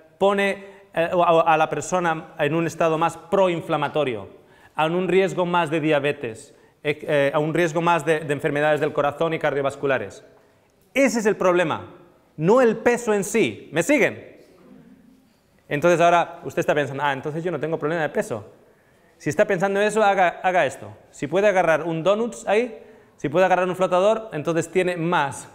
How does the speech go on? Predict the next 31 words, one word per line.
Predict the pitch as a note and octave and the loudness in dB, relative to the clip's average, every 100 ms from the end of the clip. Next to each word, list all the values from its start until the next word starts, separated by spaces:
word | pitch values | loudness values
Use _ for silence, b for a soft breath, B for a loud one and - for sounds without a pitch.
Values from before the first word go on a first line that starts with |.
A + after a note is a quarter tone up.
| - | -4
de | D3+ | -2
un | |
ocho | D3 C#3+ | 0 -2
por | B2+ B2 | -4 -2
ciento | C3+ B2 | -2 0
de | A#2+ | 0
grasa | A#2+ A#2+ | 0 -2
corporal. | A2+ A2 G#2 G2+ | -6 -6 -6 -6
Un | C#3+ | -6
ocho | D3+ E3+ | -4 -2
por | D#3 | -2
ciento | D3+ D3+ | -2 -2
co-, | C#3+ D3 - - | -2 -4 -8 -6
de | C#3 | -4
grasa | C3+ C#3 | -2 -2
corporal | C3 A#2+ C#3 C3+ | -4 -2 -2 -2
no | |
la | C#3 B2+ | -6 -6
tengo | C3+ | -8
ni | B2+ B2+ | -6 -6
yo. | A#2 F#2 - b b b b | -6 -8 -18 b b b b
Eso | C3+ C3 C#3 | -6 -2 -2
es, | C#3 D3+ C#3+ | 0 -2 -2
eso | D3 | 0
es | D3 C#3+ B B B B | -2 -4 B B B B
gente | - D#3+ D#3 | -4 -2 -2
que | C#3 | -2
anda | C#3+ D3+ | -4 -4
en | C#3+ | -4
competición, | C#3+ C3 C3+ B2+ D3+ D3+ D3 | -4 -4 -2 -4 0 0 0
etcétera. | D3 C3+ C3+ A#2 A2 | -4 -6 -6 -6 -12